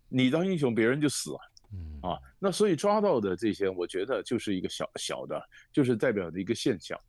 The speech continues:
Speaker 2: 嗯。
Speaker 1: 呃，现象。那其实以，呃，去年，我，其实我，我，我是，我觉得关注这个新闻呢，不只是这一次，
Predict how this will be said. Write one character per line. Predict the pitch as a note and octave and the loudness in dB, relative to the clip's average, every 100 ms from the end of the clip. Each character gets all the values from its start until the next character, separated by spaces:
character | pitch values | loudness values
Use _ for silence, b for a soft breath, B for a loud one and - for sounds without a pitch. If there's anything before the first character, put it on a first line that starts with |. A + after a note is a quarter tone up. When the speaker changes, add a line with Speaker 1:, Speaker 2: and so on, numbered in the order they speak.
| - | -10
Speaker 2:
嗯。 | C#3+ C#3+ | -8 -4
Speaker 1:
呃， | B2+ A#2+ | -2 2
现 | C#3+ A#2 | 2 2
象。 | G#2+ F#2+ b _ | 0 -2 b _
那 | C#3+ C#3 | 0 0
其 | A2+ - | 2 0
实 | D3 C3+ A2 | 2 4 4
以， | G#2+ | 2
呃， | A2 | 0
去 | G#2+ - G#3+ | 2 2 2
年， | A2+ F#2+ A2 b b - | 4 2 0 b b 0
我， | B2 B2 B2 | 4 6 4
其 | A#2+ F#3 | 2 2
实 | |
我， | G3+ A2 | 4 4
我， | A2+ A#2 | 4 4
我 | A#2 | 2
是， | B2 F#3+ | 2 4
我 | A#2 | 4
觉 | A2 E3+ | 4 4
得 | F3+ | 4
关 | E3+ F3 | 2 2
注 | C#3+ | 2
这 | |
个 | A#2+ | 2
新 | A2 C3 | 2 0
闻 | G#2+ | -2
呢， | G2 G#2+ | -2 0
不 | D#3 | 0
只 | A2+ | 0
是 | G2 A#2+ | 0 0
这 | A3 | 2
一 | C#3+ | 0
次， | - | 0